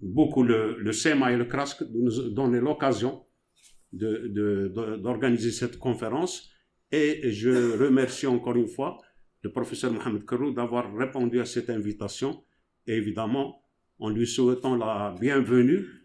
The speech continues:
avec cette belle journée qui est,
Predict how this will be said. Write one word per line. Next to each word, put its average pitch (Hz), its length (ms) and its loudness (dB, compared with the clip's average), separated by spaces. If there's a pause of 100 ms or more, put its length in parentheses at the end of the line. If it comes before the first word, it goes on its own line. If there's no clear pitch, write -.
(320)
avec 117 220 -2
cette 143 240 2 (160)
belle 165 220 4
journée 143 540 4 (580)
qui 156 360 8
est, 190 420 8